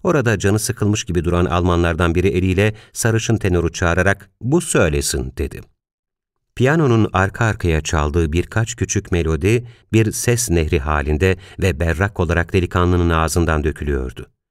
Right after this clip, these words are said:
İşi çabuk bitirmek isteyenler usulen Ali'ye bir şarkı daha söylettiler. Bu sefer birinciye nazaran çok fazla gayret sarf eden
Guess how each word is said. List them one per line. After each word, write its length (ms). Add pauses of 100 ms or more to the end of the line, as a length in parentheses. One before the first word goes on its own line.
(420)
İşi 220
çabuk 340
bitirmek 360
isteyenler 520
usulen 560
Ali'ye 440
bir 140
şarkı 460
daha 180
söylettiler. 840 (340)
Bu 60
sefer 460
birinciye 460
nazaran 500
çok 300
fazla 360
gayret 420
sarf 280
eden 320